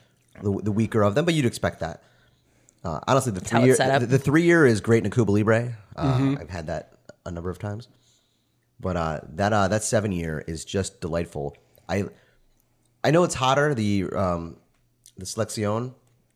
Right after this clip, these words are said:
Speaker 1: but, uh, I, and, you know, not that it's, like, overly hot, it's only ninety proof. But
Speaker 2: Yeah.
Speaker 1: I just, something about that seven year, it is just the, I could drink eight of those and I'd be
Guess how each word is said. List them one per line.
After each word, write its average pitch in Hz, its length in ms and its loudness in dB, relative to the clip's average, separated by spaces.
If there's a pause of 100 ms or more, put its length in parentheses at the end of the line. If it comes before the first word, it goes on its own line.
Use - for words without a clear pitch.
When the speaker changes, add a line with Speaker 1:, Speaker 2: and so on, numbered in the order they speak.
Speaker 1:
but, 98 240 -4
uh, 85 260 -2
I, 98 220 -4 (260)
and, 92 240 -10
you 202 60 0
know, 101 260 0
not 135 200 -4
that 90 100 -8
it's, 87 100 -12
like, 85 100 -6
overly 82 280 -8
hot, 82 100 -10
it's 82 100 -14
only 78 120 -12
ninety 76 160 -12
proof. - 360 -16
But 233 80 -4
Speaker 2:
Yeah. 165 160 -2 (340)
Speaker 1:
I 214 100 0
just, 226 100 -2
something 175 200 -2
about 117 180 4
that 110 120 -2
seven 107 240 -2
year, 113 300 -2
it 92 100 -4
is 95 140 -4
just 101 240 -6
the, 85 220 -10 (220)
I 101 100 -10
could 120 100 -8
drink 92 280 -6 (500)
eight 95 160 -2
of 107 80 0
those 110 260 0
and 69 260 -10
I'd 82 140 -14
be 71 160 -16